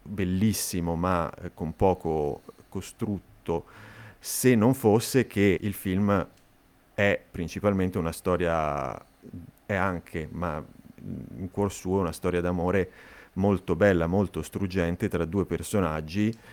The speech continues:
e ha senso questa storia per tutte le, le ramificazioni, per tutta l-, l'importanza che in questa storia assumono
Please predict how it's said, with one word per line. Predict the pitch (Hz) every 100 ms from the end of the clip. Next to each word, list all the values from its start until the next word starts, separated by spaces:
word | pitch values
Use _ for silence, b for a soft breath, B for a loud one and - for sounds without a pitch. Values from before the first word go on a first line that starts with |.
| B B B _ 104
e | 104 104
ha | 104
senso | 92 - 95 90 90 - 107 107 110 - -
questa | 87 - 92
storia | - 110 85 76 82 98 104
per | 82 73
tutte | - 90 - 80
le, | 80 76 67
le | 71 76
ramificazioni, | 82 80 82 92 87 - - 101 90 80
per | 82 -
tutta | 92 - 98
l-, | 85 -
l'importanza | 92 87 - 80 - 92 90 87
che |
in | 82
questa | 85 82 76
storia | - 90 90 82
assumono | 82 - 85 85 82 80